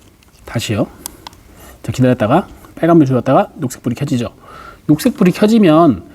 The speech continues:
어, 스택을 할 준비가 되었다는 뜻이고요. 이때 두 손 중에 한 손을 떼면 시간이 올라가게 됩니다. 다시 한번요.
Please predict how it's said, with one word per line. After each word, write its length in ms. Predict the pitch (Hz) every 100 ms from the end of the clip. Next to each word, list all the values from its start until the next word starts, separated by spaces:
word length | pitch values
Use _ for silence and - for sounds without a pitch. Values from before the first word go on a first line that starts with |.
| - -
어, 120 | 98
스택을 300 | - - 98
할 100 | 123
준비가 360 | - 139 147 143
되었다는 420 | 131 131 131 117
뜻이고요. 520 | 139 - - 123 127 - - - _
이때 560 | 147 151 170 196 - -
두 200 | - 180
손 180 | 185 208
중에 200 | 175 185
한 220 | 202 247
손을 260 | 254 240 151
떼면 360 | 196 190 160 - _ _ _ _ _ _ _ _ _ _ _ -
시간이 320 | - - 196
올라가게 340 | 131 135 127 110
됩니다. 400 | 107 95 90 - _ _ - _ _ - _ - _ _ - - -
다시 200 | 120 117
한번요. 340 | 107 113 165